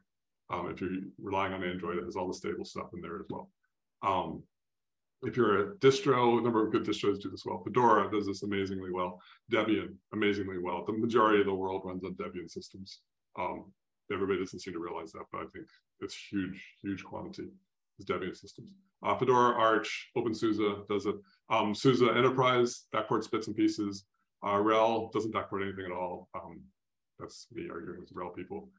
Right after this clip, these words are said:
You talk, you talk to them and have them justify their, their reason why they don't take our fix. But, um, yes, so just take the latest stable kernel, and that's it.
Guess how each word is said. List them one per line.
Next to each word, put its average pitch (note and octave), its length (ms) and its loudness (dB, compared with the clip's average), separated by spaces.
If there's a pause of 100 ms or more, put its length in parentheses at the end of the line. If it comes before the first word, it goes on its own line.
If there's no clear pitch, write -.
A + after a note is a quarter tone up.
(180)
You G#2+ 100 -8
talk, A#2 220 0 (120)
you D#3 140 2
talk D#3+ 200 4
to B2 60 -2
them G2+ 200 -2
and F#2 280 -10
have G2 120 -10
them G2+ 120 -4
justify F2+ 440 -10
their, E2 240 -12 (500)
their F2+ 120 -2
reason F#2 300 -4
why E2+ 140 -8
they F2 80 -8
don't F#2 100 -14
take - 160 -14
our G2 160 -18
fix. - 220 -20 (600)
But, F2+ 140 -10
um, F2 300 -8
yes, - 320 -4
so D3 160 2
just F3 180 6
take E3 140 4
the D#3+ 60 2
latest D#3 200 0
stable C#3 220 0
kernel, C3+ 300 -4 (680)
and G2 140 -6
that's F#2+ 160 -6
it. G#2 80 -14